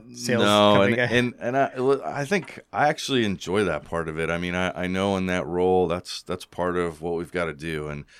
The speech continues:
Speaker 2: and I also learned, you know, I, I know if sometimes I can be defensive with drivers and it's hard. Like, I wear my emotions on my sleeve. Sometimes I don't even know it. You know, our communications people will be like, "Hey, you looked really ticked during that." And I was like,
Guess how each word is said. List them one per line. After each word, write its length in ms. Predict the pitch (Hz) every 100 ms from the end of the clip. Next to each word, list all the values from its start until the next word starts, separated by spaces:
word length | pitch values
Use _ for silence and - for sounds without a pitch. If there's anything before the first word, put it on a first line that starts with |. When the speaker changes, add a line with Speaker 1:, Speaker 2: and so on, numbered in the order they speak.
| - _ -
Speaker 2:
and 100 | 90
I 80 |
also 240 | 101 - 87
learned, 380 | 85 87 82 82
you 60 |
know, 100 | 80
I, 160 | 80 98 - -
I 180 | 87
know 280 | 95 90 92
if 180 | 90 -
sometimes 380 | 87 85 87 82
I 100 | 85
can 100 | 78
be 120 | 85
defensive 640 | 71 - 78 - 85 85 82
with 180 | 85
drivers 640 | - 85 85 85 85 85 82
and 100 | 80
it's 120 | -
hard. 240 | 90 90
Like, 160 | 85 82
I 80 | 87
wear 160 | 87
my 180 | 85 82
emotions 420 | 80 80 - 80
on 120 | 85
my 100 | 82
sleeve. 400 | 78 - 85 82
Sometimes 400 | - 78 101 78
I 60 | 82
don't 100 | 87
even 220 | 78 73
know 220 | 80 82
it. 80 | - -
You 100 | 82
know, 120 | 80
our 180 | 82 - - - -
communications 580 | 85 80 90 85 78
people 300 | - 78 71
will 80 | 73
be 80 | 67
like, 100 | 73
"Hey, 220 | 120 107
you 100 | 80
looked 180 | 80 -
really 220 | 80 71
ticked 340 | - 85 80 -
during 220 | 71 73
that." 140 | 76
And 80 | 71
I 20 |
was 140 | -
like, 100 | 80